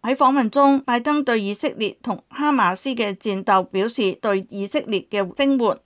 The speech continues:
仲推動向加沙地帶嘅巴勒斯坦人提供更多嘅人道主義援助。白宮表示，喺發表講話之前，拜登同烏克蘭總統弗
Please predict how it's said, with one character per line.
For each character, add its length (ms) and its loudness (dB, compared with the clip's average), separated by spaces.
仲 180 0
推 180 0
動 260 -2
向 240 2
加 220 2
沙 240 2
地 180 0
帶 240 0
嘅 200 0
巴 200 2
勒 240 2
斯 240 -6
坦 280 -4
人 260 -4
提 160 -4
供 200 -2
更 220 -2
多 160 0
嘅 180 -2
人 240 -4
道 180 2
主 160 -4
義 260 0
援 240 -4
助。 100 0
白 120 2
宮 200 -4
表 200 0
示， 360 -2
喺 220 -4
發 200 2
表 220 0
講 300 0
話 160 0
之 160 -6
前， 240 -6
拜 160 -2
登 260 -2
同 260 -4
烏 120 2
克 160 -4
蘭 200 -2
總 220 -8
統 320 -6
弗 180 -8